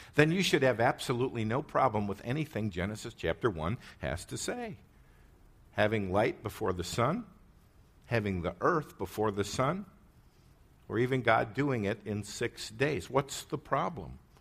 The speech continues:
If you believe in a future redoing of the universe instantaneously,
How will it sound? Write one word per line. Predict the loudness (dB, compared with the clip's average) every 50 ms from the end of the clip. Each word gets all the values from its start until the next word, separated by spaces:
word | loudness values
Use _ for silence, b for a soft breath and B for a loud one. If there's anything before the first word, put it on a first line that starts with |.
| b b b b b b _ -2
If | -2 -2 -2 0
you | -2 -2
believe | 2 2 2 4 6 6 4 6 4
in | 4 4
a | 4 0 0
future | -2 -6 -10 -6 0 2 2 2 2 0 -2 2 4 4 6 6 6 4 4 0 -2 -8 B B B B B B B -18 -20 -20 -20 -12 -2
redoing | 4 6 6 6 6 6 6 6 6 6 6 4
of | 4 2 2
the | 0
universe | 0 2 2 2 2 2 4 4 2 2 2 0
instantaneously, | -4 -6 -6 -4 -2 -2 -2 0 0 0 0 0 0 0 -2 -2 -4 0 0 0 0 0 -4 B